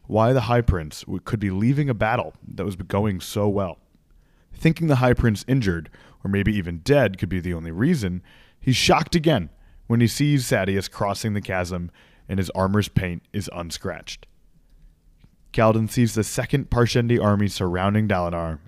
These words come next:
and realizes then and there that Sadeas has betrayed his ally. He rushes to Sadeas,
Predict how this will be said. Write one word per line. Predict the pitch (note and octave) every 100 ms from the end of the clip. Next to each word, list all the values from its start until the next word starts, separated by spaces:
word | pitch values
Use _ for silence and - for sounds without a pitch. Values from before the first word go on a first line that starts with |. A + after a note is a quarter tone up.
| -
and | G2 F#2
realizes | G2 G2+ F2+ F#2 F2+ E2
then | F2+ G2+
and | G#2
there | F#2 E2 - - _ _
that | F2+ -
Sadeas | - F#2+ G2 G2 G#2+
has | F2+
betrayed | G2 - F#2 E2+
his | F2 E2
ally. | E2 D#2+ D#2 D2 - - _ _ _
He | - G2+
rushes | G2 G#2+ - G2+
to | G#2
Sadeas, | G2+ F2+ E2 E2